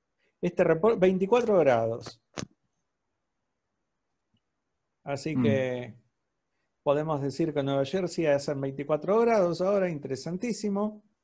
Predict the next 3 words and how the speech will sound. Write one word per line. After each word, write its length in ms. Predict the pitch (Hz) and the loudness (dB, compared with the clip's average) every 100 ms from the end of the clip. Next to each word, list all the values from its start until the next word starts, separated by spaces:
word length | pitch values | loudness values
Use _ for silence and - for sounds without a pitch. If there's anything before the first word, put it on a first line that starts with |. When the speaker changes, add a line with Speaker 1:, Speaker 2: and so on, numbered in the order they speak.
| _ _ _ _ - | _ _ _ _ -4
Speaker 1:
Este, 460 | 135 120 135 131 | -4 -2 -2 -2
bueno, 480 | 143 175 151 120 - _ _ _ _ _ _ _ _ _ | 0 0 2 -4 -8 _ _ _ _ _ _ _ _ _
eh, 840 | - 135 135 131 131 131 131 127 | -4 0 0 0 0 -2 -2 -4